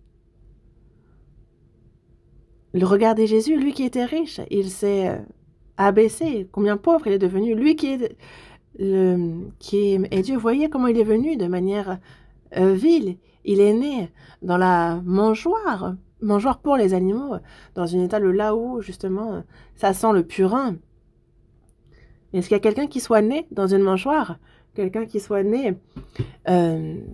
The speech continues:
dans une famille de, d'un pauvre menuisier qui a vécu,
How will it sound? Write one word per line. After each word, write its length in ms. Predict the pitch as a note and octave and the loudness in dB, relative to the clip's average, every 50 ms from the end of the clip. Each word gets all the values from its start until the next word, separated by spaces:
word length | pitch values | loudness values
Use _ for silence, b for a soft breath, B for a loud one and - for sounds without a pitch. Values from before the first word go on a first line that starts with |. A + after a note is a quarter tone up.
| C#3 C3 - - | -18 -16 -10 -6
dans 100 | F3+ E3+ | -4 -4
une 120 | F3 F3+ | -2 0
famille 300 | F#3+ F#3+ F#3 F#3+ G3+ G3+ | 2 2 4 4 2 2
de, 200 | F#3+ F3 E3 D#3+ | 0 0 0 0
d'un 160 | D#3 E3 E3+ | 0 -2 -2
pauvre 320 | E3 - G#3+ G3+ F#3 F#3 F3+ | 2 4 2 2 4 2 2
menuisier 400 | F#3 F#3 F#3+ F#3 F#3+ A#3 C4+ C4+ | 4 4 4 4 4 2 -2 -4
qui 100 | - C#4 | -4 -4
a 60 | C4 | -4
vécu, 380 | C4 C4 B3+ - - D#4+ D#4 | -4 -6 -8 -6 -6 -6 -4